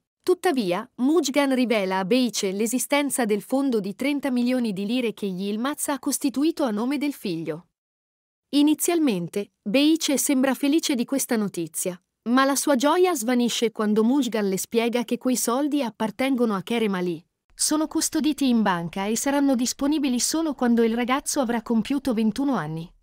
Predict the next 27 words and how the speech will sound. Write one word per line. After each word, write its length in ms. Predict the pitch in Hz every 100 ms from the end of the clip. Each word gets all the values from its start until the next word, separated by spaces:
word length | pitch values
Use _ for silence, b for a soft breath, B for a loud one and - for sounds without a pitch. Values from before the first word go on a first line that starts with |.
| _ -
La 180 | 262
scoperta 580 | 269 - 294 269 269 254
del 160 | 208 190
fondo 440 | - 262 320 277
mette 300 | 240 240 -
in 140 | 262 247
luce 320 | 311 - 277
un 140 | 226
nuovo 260 | 226 269 254
elemento 460 | 226 220 247 240
nella 240 | 233 214 202
trama, 380 | 170 151 160 165 _
sollevando 680 | - - 262 240 247 233 214
questioni 560 | 233 226 - 320 349 320
su 180 | -
come 240 | - 247 240
questa 300 | 262 247 233
informazione 840 | 208 - 214 214 - - 285 320
influenzerà 760 | 302 254 254 254 240 269 247 185
le 100 | 185
scelte 540 | - 247 311 - 320
e 40 |
le 100 | 277
azioni 440 | 277 - 240 254 277
dei 180 | 247 247
personaggi 560 | 277 - 269 180 240
coinvolti. 680 | 226 277 277 165 147 - -